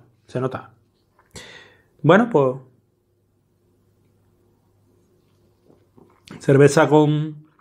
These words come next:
sabor palomita y manzana verde, <laughs> extraña. Y, y bueno, no sé qué más deciros. Eh, en este caso, pues bueno, pues una receta experimental que, que no ha salido tan bien.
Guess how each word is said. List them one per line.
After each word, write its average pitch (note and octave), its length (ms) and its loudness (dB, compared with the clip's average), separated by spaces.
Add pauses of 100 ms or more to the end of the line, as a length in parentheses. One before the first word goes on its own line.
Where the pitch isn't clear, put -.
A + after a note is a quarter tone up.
(840)
sabor D3+ 340 4
palomita E3+ 760 0 (680)
y D#3 100 -6
manzana E3 340 2
verde, G#3 380 2 (100)
<laughs> - 160 -20
extraña. F#3 640 -2 (1900)
Y, D3 680 6
y D#3+ 60 2
bueno, E3+ 360 2 (520)
no C#3+ 580 -4
sé D3+ 140 2
qué D3+ 120 2
más D#3 180 2
deciros. D3 340 2 (1500)
Eh, C#3 560 6
en C3+ 80 0
este D3+ 180 2
caso, E3 300 2
pues D#3+ 120 2
bueno, D3 220 2
pues C3 160 -4
una C#3 140 -2
receta D3 440 0
experimental D3+ 680 0
que, C3 680 0
que B2+ 80 -12
no C3 120 -12
ha C3 40 -12
salido C3 300 -2
tan C3 160 -2
bien. G#3+ 320 2